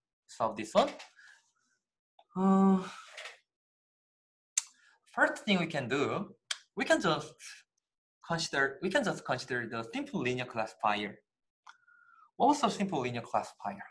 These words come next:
Okay, let's say we have a input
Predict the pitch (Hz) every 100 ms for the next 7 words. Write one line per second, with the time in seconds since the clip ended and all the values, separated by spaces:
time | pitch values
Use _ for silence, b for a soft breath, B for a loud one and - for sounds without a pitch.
0 | _ _ - - _ _ _ - - -
1 | _ _ _ _ - _ _ 127 127 110
2 | 113 156 - 117 113 120 110 113 110 175
3 | 190 151